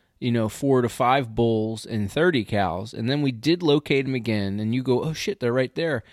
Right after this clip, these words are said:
And we ended up taking the high ground. And, um, the sight that we saw was probably the coolest thing I've ever seen in nature in my whole entire life.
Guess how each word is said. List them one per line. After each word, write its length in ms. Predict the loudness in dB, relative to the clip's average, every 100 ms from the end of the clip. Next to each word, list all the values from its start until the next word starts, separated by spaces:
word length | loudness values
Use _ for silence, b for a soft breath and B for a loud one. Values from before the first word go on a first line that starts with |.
| b b -2
And 100 | 2
we 100 | 2
ended 220 | 2 4
up 160 | 4
taking 320 | 4 0 2 0
the 80 |
high 280 | 0 0 0
ground. 480 | 0 -4 -4 -6 -10 b b b b b
And, 580 | -4 -2 0 -2 -4 -6
um, 600 | -4 -2 -2 -4 -8 -12 _ _ _ -20 b _ -2
the 380 | -2 0 -4 -4
sight 380 | 0 2 2 2
that 160 | 2
we 120 | 2
saw 640 | 0 0 4 4 4 -2 -8 -4
was 280 | -2 -4 -12
probably 500 | -2 0 0 2 2
the 100 | 2
coolest 380 | 0 0 0 0
thing 160 | 0 0
I've 140 | 2
ever 200 | 2 2
seen 280 | 0 0 2
in 120 | 0
nature 500 | -2 -4 -6 -8 -4
in 120 | 0
my 180 | 2 0
whole 240 | 0 0 0
entire 380 | 0 -2 -2
life. 300 | -4 -6 -2